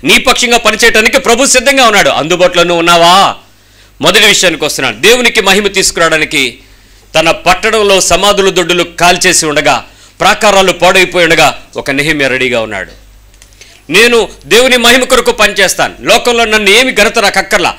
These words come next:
దేవుని ప్రజల కొరకైనటువంటి ఒక అవసరత, వారి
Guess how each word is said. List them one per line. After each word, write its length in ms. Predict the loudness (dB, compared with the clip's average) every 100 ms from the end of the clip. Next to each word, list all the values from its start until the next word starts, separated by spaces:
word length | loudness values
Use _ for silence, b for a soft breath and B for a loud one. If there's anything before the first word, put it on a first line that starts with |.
| B B -2
దేవుని 440 | 2 4 4 0
ప్రజల 380 | -2 -2 0 0
కొరకైనటువంటి 680 | -2 -2 -2 -2 -2 -2 -2
ఒక 180 | 0 0
అవసరత, 440 | 0 0 -2 0 0 -2 B 0
వారి 180 | 0